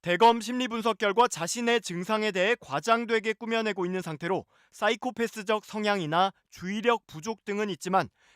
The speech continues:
정신증이나 자폐 스펙트럼 장애 가능성은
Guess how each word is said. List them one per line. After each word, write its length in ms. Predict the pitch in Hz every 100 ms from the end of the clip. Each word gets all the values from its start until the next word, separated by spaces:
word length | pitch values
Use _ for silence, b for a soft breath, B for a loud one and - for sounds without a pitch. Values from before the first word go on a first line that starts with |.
| b
정신증이나 800 | 160 180 240 233 214 185 185 226
자폐 420 | - 151 - 233
스펙트럼 560 | - - 233 214 214
장애 300 | 208 151 185
가능성은 580 | 185 165 160 143 147 214